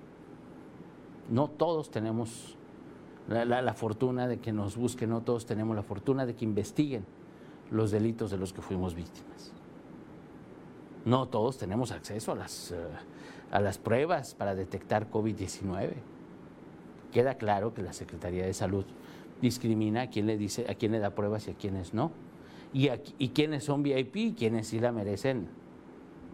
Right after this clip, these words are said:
Claro, porque son personas importantes. Eso también nos queda perfectamente claro. Y no nos van a decir que no.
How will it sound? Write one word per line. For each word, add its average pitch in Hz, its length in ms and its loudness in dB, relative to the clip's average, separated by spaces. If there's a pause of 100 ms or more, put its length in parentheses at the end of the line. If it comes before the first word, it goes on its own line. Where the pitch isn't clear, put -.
Claro, 101 340 4
porque 85 240 -10
son 101 200 -2
personas 104 440 -2
importantes. 101 840 -2
Eso 170 360 2
también 101 300 0
nos 113 140 -2
queda 113 180 2
perfectamente 120 720 -4
claro. 220 280 0
Y 120 40 0
no 139 120 4
nos 151 160 2
van 143 160 2
a - 20 0
decir 143 300 0
que 175 100 2
no. 277 160 0